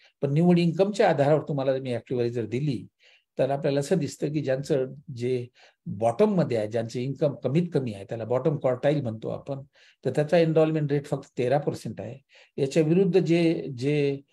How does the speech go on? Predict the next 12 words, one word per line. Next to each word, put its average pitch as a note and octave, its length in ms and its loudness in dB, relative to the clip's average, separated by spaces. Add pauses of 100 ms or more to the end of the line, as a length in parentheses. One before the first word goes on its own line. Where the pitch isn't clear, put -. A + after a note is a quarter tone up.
(300)
हायेस्ट D#3 600 0
ज्यांची, C#3 800 -2
अ, C3+ 40 -2
इन्कम C3 520 0
आहे B2 180 -4
त्यांचा C3+ 320 0
एनरोलमेंट D#3+ 480 4
रेट D3+ 140 0
फिफ्टी E3+ 300 2
थ्री C#3 160 -6
पर्सेंट - 420 -12
आहे. - 220 -20